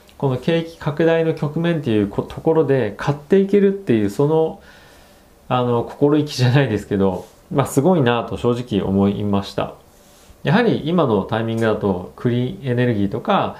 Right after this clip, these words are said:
あとはテスラとか、まあ、そういうなんか先進的な技術を持っているところに、まあ、しっかりと投資をしていく方がいいんじゃないかなと僕も思ってしまったんですけど、まあ、そういうふうなだけではなくて、やはりお金の資金の流れ、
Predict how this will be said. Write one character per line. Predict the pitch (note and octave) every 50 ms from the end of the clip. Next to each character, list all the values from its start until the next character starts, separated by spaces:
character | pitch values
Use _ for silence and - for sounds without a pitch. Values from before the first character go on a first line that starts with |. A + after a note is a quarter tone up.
| - - - - - - -
あ | -
と | - G#2+
は | G2
テ | - C3
ス | B2 - -
ラ | G2 F#2+
と | F#2+ - G2
か、 | - - G2 F#2 F2+ - - -
ま | A2
あ、 | A2
そ | - C3 B2+
う | C3
い | B2+ B2+
う | B2+
な | B2+ C3
ん | -
か | C#3 C3
先 | - - D3+ D#3+ E3 E3+
進 | E3+ - F#3+ F3 E3+ E3+ E3+ F#3 - - - _ _ _ _ - -
的 | E3+ D#3+ D#3+ D#3+ D#3
な | D#3+ E3 F#3+ G3 - - - - - - _
技 | - E3+ E3+
術 | D3 C#3 - -
を | G#2
持 | G#2 A2 A2+
っ | -
て | - G#2+
い | G2
る | G2
と | - G#2+ -
こ | D3 D#3
ろ | E3+
に、 | E3+ D3 A2+ G2+ G2
ま | G2 G2+
あ、 | -
し | -
っ | -
か | - B2+ A2+
り | G#2
と | F#2+ - G#2+
投 | - A2 A2 G#2+
資 | - A#2+
を | A2+ G#2+
し | - -
て | - C#3 C3
い | C3 B2+
く | - -
方 | - G3+ F#3
が | D3+ B2 F#2+ F2+ C#3 - - - - - - - - -
い | - G3+
い | A3+
ん | G3+
じ | C#3+
ゃ | C3+
な | A2 A2
い | G2+
か | G#2+ A2
な | A#2 -
と | - A#2 F#2+
僕 | F#2+ - C3 B2 -
も | A2 G2+
思 | G2+ A#2+ D3
っ | D3
て | - G#2+
し | - A#2+
ま | A2+ A2
っ | G#2+ -
た | - A#2
ん | A2
で | G#2 F#2+
す | G2 -
け | D3 D#3+
ど、 | A3 G3+ C#3 G2 F#2+ - - - - - - - - - - -
ま | F#3+ F3+
あ、 | C#3+
そ | C#3 - E3 E3+ E3+ E3+
う | E3+
い | E3+ E3+ E3+ E3+ E3+ E3
う |
ふ | D#3 F3+
う | F3 D3
な | A2+ G#2
だ | G2 G#2+ A2
け | - E3 D#3
で | C3+
は | A#2 G#2+
な | A2+ A#2 A#2
く | - -
て、 | - E3 D#3+ C#3
や | C3+ D3
は | E3+
り | E3 D3
お | A#2 G#2+ -
金 | - C3 B2 B2 B2
の | B2 B2
資 | B2 - -
金 | - D3+ C#3 A#2+
の | G#2+ G2+
流 | G2 G2+ G2 G2+ G#2+ A2
れ、 | B2 F#3+ -